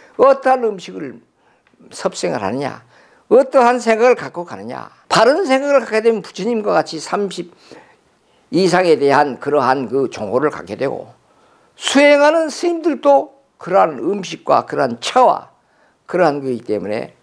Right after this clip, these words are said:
얼굴이 밝습니다. 밝고, 어, 이목구비가 뚜렷하고 사상이 뚜렷하고 철학이 뚜렷해서 거론하는 분이 부-, 뚜렷하다. 음식과 사찰 음식에 대한, 전통 음식에 대한 이런 것이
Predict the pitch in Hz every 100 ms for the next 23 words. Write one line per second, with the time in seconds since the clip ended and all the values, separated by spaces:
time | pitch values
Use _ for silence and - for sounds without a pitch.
0 | - 151 151 135 120 - 131 - - 135
1 | 135 - _ _ _ - 175 180 - 247
2 | 233 - _ _ _ _ _ _ _ _
3 | - - - _ - 208 226 190 175 151
4 | 117 104 _ 269 285 - - 170 104 -
5 | 196 165 175 226 226 262 262 247 175 98
6 | - 254 254 214 208 247 226 180 156 -
7 | 185 190 170 151 147 123 - - - 120
8 | - - - _ _ _ _ _ _ _
9 | _ _ - - - - 185 285 302 262
10 | 254 240 214 - 208 220 262 294 285 277
11 | 285 269 214 202 165 - 262 262 294 277
12 | 269 - 202 175 165 143 117 139 120 110
13 | 143 180 -